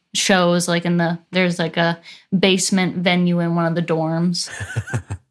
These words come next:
Speaker 1: So they were putting together shows, and not all of them were very, you know, successful,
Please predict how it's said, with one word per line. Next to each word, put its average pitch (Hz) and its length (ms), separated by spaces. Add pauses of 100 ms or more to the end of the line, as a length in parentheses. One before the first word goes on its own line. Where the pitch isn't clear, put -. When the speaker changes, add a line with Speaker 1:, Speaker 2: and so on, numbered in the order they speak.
(200)
Speaker 1:
So 175 160
they 165 120
were 165 80
putting 170 300
together 165 280
shows, 170 520
and 165 240 (500)
not 208 360
all 190 180
of 180 60
them 180 160
were 175 100
very, 175 480 (160)
you 185 80
know, 170 220 (280)
successful, 190 1040